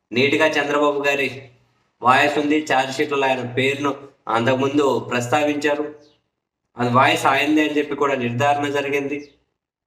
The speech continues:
రకరకాల ఈ డీటెయిల్స్ అన్ని కూడా కోర్టు దృష్టికి తీసుకెళ్లారు. తర్వాత చంద్రబాబు గారి తరపున సిద్ధార్థ లూత్రా వాదనలు వినిపించారు. ఫైనల్గా సుప్రీంకోర్టు ధర్మాసనం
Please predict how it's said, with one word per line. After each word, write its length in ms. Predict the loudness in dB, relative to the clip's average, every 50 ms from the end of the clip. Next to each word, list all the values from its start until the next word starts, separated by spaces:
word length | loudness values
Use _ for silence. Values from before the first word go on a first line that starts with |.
| _ _ -6
రకరకాల 640 | 0 2 4 4 4 4 4 4 2 2 2 2 2
ఈ 180 | 2 2 0 0
డీటెయిల్స్ 440 | -2 -2 0 0 0 0 0 0 -2
అన్ని 160 | 0 0 0
కూడా 160 | 0 -2 -4
కోర్టు 300 | -4 -4 -4 -4 -4 -4
దృష్టికి 320 | -6 -6 -6 -6 -4 -4 -4
తీసుకెళ్లారు. 760 | -4 -6 -4 -2 -2 0 0 -2 -2 -4 -8 -14 -18 -20 -20 _ _ _ _ _ _ _
తర్వాత 440 | 0 4 4 4 4 4 0 0 -2
చంద్రబాబు 440 | -2 0 0 0 2 4 2 2 2
గారి 160 | 0 0 -2 -2
తరపున 260 | -2 -4 -2 -4 -4
సిద్ధార్థ 540 | -4 -6 -6 -2 0 0 0 0 0 -2 -4
లూత్రా 300 | -4 -4 -2 -2 -2 0
వాదనలు 420 | 0 0 0 0 -2 -4 -4 -4
వినిపించారు. 840 | -4 -4 -4 -4 -6 -4 -2 -2 0 0 -2 -4 -8 -12 -20 -20 _ _ _ _ _ _ _ 2
ఫైనల్గా 480 | 4 4 4 4 4 4 4 2 2 0
సుప్రీంకోర్టు 640 | 0 -4 -4 -2 -2 -2 0 0 0 0 0 -2
ధర్మాసనం 720 | -2 -2 0 0 0 0 0 0 -2 -2 -2 -4 -4 -6